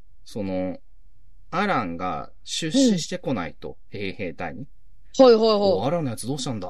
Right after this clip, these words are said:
Speaker 1: っつって、で、オスカルとアンドレがアランの家に見に行ったら、
Speaker 2: うん。
Speaker 1: そのアランの家の、えー、あるアパートの別-、別室のところの
Speaker 2: ほうほうほう。
Speaker 1: 隣人がね、
Speaker 2: うん。
Speaker 1: 「あんたたちアランの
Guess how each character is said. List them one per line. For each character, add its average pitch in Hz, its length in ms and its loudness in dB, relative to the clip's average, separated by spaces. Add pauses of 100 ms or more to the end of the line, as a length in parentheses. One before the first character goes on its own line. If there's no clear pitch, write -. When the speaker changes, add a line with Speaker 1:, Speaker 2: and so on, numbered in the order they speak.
Speaker 1:
っ - 100 -12
つ - 120 -10
っ - 20 -12 (160)
て、 180 220 -4
で、 156 360 -4 (420)
オ 139 120 -4
ス - 140 -8
カ 117 140 -4
ル 117 120 -6
と 170 220 0
ア 139 80 4
ン 135 120 2
ド 110 100 -2
レ 110 120 -4
が 147 200 2
ア 120 40 2
ラ 127 160 2
ン 104 80 -2
の 92 100 -4
家 98 260 -4
に 82 120 -4
見 120 140 2
に 98 120 0
行 80 100 -10
っ - 80 -14
た 78 140 -6
ら、 82 300 -6 (380)
Speaker 2:
う 233 180 2
ん。 170 160 -2 (600)
Speaker 1:
そ - 200 -6
の 113 240 -2
ア 165 60 -2
ラ 175 140 0
ン 123 80 0
の 95 240 -6 (440)
家 120 240 -2
の、 113 280 -4 (560)
え 98 240 -4
ー、 92 40 -4
あ 95 100 0
る 95 140 0
ア 92 80 -4
パ 131 260 0
ー 107 40 -2
ト 90 160 -6
の 82 120 -8
別-、 104 220 -6 (280)
別 110 200 -6
室 - 260 -8
の 131 180 0
と 135 120 -8
こ - 160 -4
ろ 139 180 -4 (160)
の 170 320 -2
Speaker 2:
ほ 208 120 8
う - 20 8
ほ 196 40 6
う - 20 0
ほ 185 120 0
う。 - 40 2
Speaker 1:
隣 175 220 2
人 240 200 0
が 233 120 -2
ね、 247 160 -4 (520)
Speaker 2:
う 214 220 4
ん。 165 100 -2 (340)
Speaker 1:
「あ 135 140 0
ん 139 80 2
た - 120 -10
た 107 120 -8
ち - 160 -2
ア 113 100 2
ラ 175 120 2
ン 143 100 4
の 110 240 0